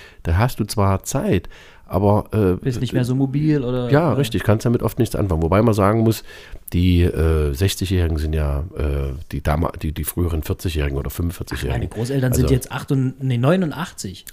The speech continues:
Speaker 1: Oh,
Speaker 2: Die werden
Speaker 1: ja.
Speaker 2: beide dieses Jahr neunzig. Die sind immer noch fit und alles. Äh, Oma hat neulich mal gesagt, auch schon so spät, guckte auf die Uhr, da hat sie die Uhr falsch rum dran gemacht und da war statt um zwölf auch schon um sechs.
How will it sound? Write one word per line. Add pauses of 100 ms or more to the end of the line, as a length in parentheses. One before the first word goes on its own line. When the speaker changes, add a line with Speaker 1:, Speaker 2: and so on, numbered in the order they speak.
(120)
Speaker 1:
Oh,
Speaker 2:
Die
werden
Speaker 1:
ja.
Speaker 2:
beide
dieses
Jahr
neunzig. (520)
Die
sind
immer
noch
fit
und
alles.
Äh,
Oma
hat
neulich
mal
gesagt,
auch
schon
so
spät,
guckte
auf
die
Uhr,
da
hat
sie
die
Uhr
falsch
rum
dran
gemacht
und
da
war
statt
um
zwölf
auch
schon
um
sechs.